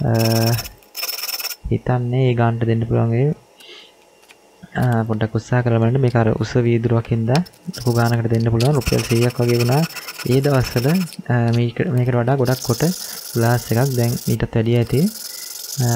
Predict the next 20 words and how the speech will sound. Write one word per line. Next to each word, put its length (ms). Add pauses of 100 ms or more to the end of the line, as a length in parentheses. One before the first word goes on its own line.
(140)
මං 380
දැන් 160
නම් 180
මිල 160
ගණන් 260
දන්නේ 120
නැහැ. 180
ඇත්තටම 340
මම 140
මේ 140
වැඩේ 280
නැවැත්තුවා. 680 (640)
අ, 80 (500)
දැන් 220
කරන් 340
යන්න 180
වෙලාවක් 420
නැති 220
හින්දා 360 (680)
ඔයාලට 400